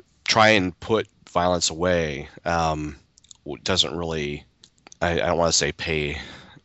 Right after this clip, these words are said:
tribute to our culture or where we come from, but, I mean, if you watch any movie or read any book, even if it's not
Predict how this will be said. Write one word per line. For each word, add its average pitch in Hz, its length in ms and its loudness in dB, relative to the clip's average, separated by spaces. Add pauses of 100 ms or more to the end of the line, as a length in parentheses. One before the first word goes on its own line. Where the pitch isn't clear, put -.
(260)
tribute 95 460 -2
to 76 420 -4 (200)
our 73 340 -2 (180)
culture 85 720 0
or 76 220 -4
where 78 140 -4
we 65 100 -6
come 87 260 0
from, 76 280 -2
but, 76 240 -2
I 85 60 0
mean, 82 300 -2
if 80 140 -6
you 92 100 -4
watch 92 500 4
any 87 560 -2
movie 104 640 2
or 76 440 -6 (520)
read 87 160 2
any 90 180 4
book, 95 440 0 (300)
even 110 340 2
if 107 120 -4
it's 90 200 0
not 87 380 0